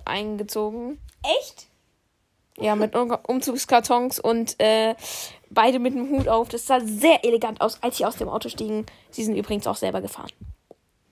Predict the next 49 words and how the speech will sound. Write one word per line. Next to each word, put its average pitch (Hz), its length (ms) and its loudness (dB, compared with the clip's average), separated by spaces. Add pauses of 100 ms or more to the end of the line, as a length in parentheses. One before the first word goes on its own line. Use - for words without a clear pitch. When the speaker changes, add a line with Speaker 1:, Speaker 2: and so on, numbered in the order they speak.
(140)
Speaker 2:
Ja. 233 160 -16 (340)
Speaker 1:
Der 285 580 -8
eine 233 160 2
hat 226 100 -2
die 240 40 -4
Kupplung 254 280 2
getreten, 247 340 -2
der 208 80 0
eine 226 220 2
ist - 280 0
voll - 420 0
ausgerast 220 500 2
mit 214 100 -4
dem 214 80 -6
Lenkrad. 214 380 -6 (280)
Speaker 2:
Ja, 247 200 -8
gut. 240 260 -14
Und 262 220 -8 (680)
die 330 120 -6
sind 330 200 -6
süß. - 320 -20 (480)
Speaker 1:
Ja. 220 220 -2 (680)
Die 330 140 8
sind 330 160 0
ganz, 226 300 -8
die 220 260 -4
haben 247 140 2
wir 226 80 8
jetzt 208 160 2
neu 233 260 0
und 208 160 -2
wir 208 60 -4
müssen 214 220 -6
uns 202 100 -12
erst 196 180 -8
dran 190 140 -8
gewöhnen. 226 260 -4 (480)
Und 208 540 -4
so - 100 -16
ein 202 100 -10
paar 208 200 -4
Dinge 202 180 -4
müssen 202 160 -8
wir 208 80 -6
noch 202 140 -8
beachten. 240 500 -4
Jetzt 208 220 -4
waren 202 180 -4
wir 180 460 -4